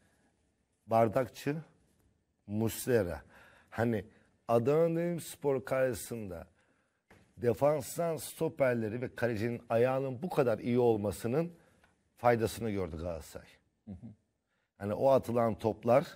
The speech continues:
Speaker 1: defansta
Speaker 2: Bir anda
Speaker 1: oynayan stoperlerin ayağına hakim olmasının ne kadar önemli olduğunu, sadece çıkarken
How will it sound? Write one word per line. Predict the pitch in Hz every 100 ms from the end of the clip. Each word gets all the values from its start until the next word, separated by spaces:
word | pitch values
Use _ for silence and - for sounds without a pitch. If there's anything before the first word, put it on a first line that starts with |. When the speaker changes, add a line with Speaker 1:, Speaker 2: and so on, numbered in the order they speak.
| - _ _ _ _ _ - _ _
Speaker 1:
defansta | 92 113 - 110 113 - - 120 98 - - -
Speaker 2:
Bir | 151
anda | 131 131 127 120
Speaker 1:
oynayan | 131 139 131 139 139
stoperlerin | - 135 101 110 107 107 143 143
ayağına | - 117 120 127 110
hakim | 113 - 147
olmasının | 123 107 - 113 110 95
ne | 120 147
kadar | 147 110 107 123 - - _ _
önemli | 120 120 120 120 135
olduğunu, | 131 107 90 90 82 - - _
sadece | - - - 135 165 151 107 139 143 - - _ _ _
çıkarken | - - 135 131 - 131 127